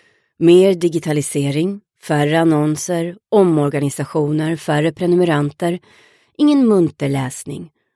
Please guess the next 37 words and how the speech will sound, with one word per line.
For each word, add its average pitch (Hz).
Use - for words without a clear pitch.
Och 190
hon 214
tänkte 233
läsa 175
mejlet 139
senare, 160
i 208
eftermiddag, 165
när 185
hon 196
var 202
klar 208
med 135
intervjun. 135
"Vanja, 175
har 170
du 170
läst? 190
Det 160
verkar 151
vara 139
stora 180
saker 165
på 156
gång." 151
Maja, 202
en 156
av 139
de 143
unga 151
vikarierna, 170
dök 202
upp -
vid 143
sidan 139
av 139
skrivbordet. 151